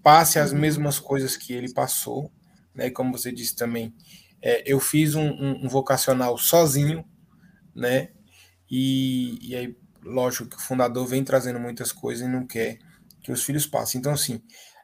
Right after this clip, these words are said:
Speaker 1: é, a alegria de um pai, muitas vezes, é ver o crescimento do seu filho. Como é, como é que é um fundador como pai, é, ver essa alegria também dessa mesma maneira com os seus membros?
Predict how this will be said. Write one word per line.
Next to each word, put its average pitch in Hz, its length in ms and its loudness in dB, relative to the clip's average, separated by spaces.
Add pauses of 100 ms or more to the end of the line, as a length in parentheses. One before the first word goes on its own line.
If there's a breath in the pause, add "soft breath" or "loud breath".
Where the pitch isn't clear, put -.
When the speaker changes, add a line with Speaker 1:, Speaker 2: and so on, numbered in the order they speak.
Speaker 1:
é, 120 360 2
a 135 100 4
alegria 165 360 6
de 185 120 0
um 185 100 2
pai, 151 220 10
muitas 147 360 0
vezes, 151 180 2
é 165 100 2
ver 151 140 2
o 180 80 0
crescimento 170 500 0
do 160 100 -2
seu 196 240 4
filho. 123 380 -4 (1400 soft breath)
Como 185 260 4
é, 196 200 2 (420)
como 170 320 -2
é 185 80 4
que 170 320 -2
é 147 320 2
um 156 100 -2
fundador 156 720 4
como 190 380 0
pai, 139 460 4 (880)
é, 131 760 2
ver 127 180 2
essa 160 240 6
alegria 147 840 0 (260)
também 139 380 0
dessa 147 300 0
mesma 139 300 -4
maneira 123 540 -4 (300)
com 131 160 -6
os 127 140 -6
seus 123 200 -4
membros? 104 600 -12